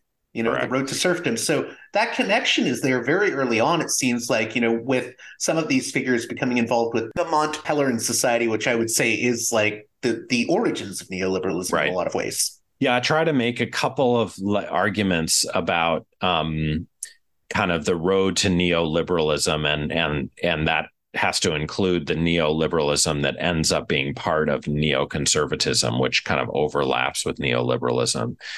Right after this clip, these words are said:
Speaker 2: Um, so I'll just say maybe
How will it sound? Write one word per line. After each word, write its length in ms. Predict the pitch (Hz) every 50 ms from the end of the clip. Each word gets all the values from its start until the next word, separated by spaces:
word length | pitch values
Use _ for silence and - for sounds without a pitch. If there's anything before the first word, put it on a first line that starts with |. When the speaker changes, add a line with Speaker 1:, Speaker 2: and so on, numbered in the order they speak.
| - - - - -
Speaker 2:
Um, 460 | - 78 76 73 69 69 69 69 - - -
so 240 | - - 123 92
I'll 120 | 80 78 80
just 280 | 76 101 92 - -
say 400 | - 104 85 78 73 71 71 71 - _ _ _ _ -
maybe 460 | 95 87 71 67 65 67 65 65 -